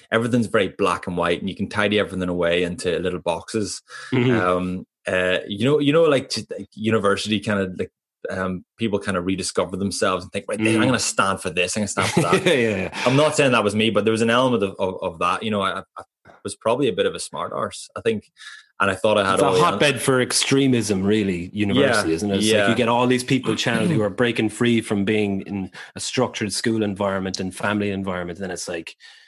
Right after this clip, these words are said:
Speaker 2: you be free, but at the same time, you're like, "Freedom," but you just go, wanna go, "Oh, I just wanna be a part of something."
Speaker 1: You want an identity. Yeah.
Speaker 2: Yeah.
Speaker 1: I'm not, I'm not, again, I'm not, I'm not making that sound, uh, trivial. Like,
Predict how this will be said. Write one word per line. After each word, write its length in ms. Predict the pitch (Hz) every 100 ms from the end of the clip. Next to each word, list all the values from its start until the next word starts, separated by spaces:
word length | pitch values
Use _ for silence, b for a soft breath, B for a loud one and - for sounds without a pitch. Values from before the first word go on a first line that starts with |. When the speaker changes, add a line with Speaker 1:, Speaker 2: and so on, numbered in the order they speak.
| B B B _
Speaker 2:
you 80 | 98
be 160 | 113 110
free, 380 | - 135 135
but 120 | 110 101
at 120 | -
the 60 |
same 240 | 101 123 113
time, 140 | 110
you're 100 | 101
like, 140 | 90 95
"Freedom," 500 | - 185 180 175 151
but 140 | 131
you 100 | 110
just 240 | 110 107
go, 120 | - 104
wanna 260 | 104 110
go, 300 | 107 98 95 -
"Oh, 300 | 170 139 143
I 40 |
just 100 | 131
wanna 100 | 135
be 100 | 131
a 40 | 131
part 260 | 139 139
of 60 | 123
something." 420 | - 107 101 92 _ -
Speaker 1:
You 120 | 131
want 160 | 135 151
an 80 | 123
identity. 640 | 104 101 117 131 123 90 _
Yeah. 320 | 98 107 104 87
Speaker 2:
Yeah. 260 | 110 113 113
Speaker 1:
I'm 120 | 117
not, 160 | 151 156
I'm 80 | 160
not, 180 | 156 139
again, 220 | 135 135
I'm 100 | 127
not, 240 | 131 123 -
I'm 100 | 113
not 320 | 110 - -
making 400 | 104 95 98 95
that 240 | 87 -
sound, 460 | - 92 90 90 -
uh, 200 | 85 87
trivial. 420 | - 90 101 117
Like, 160 | 95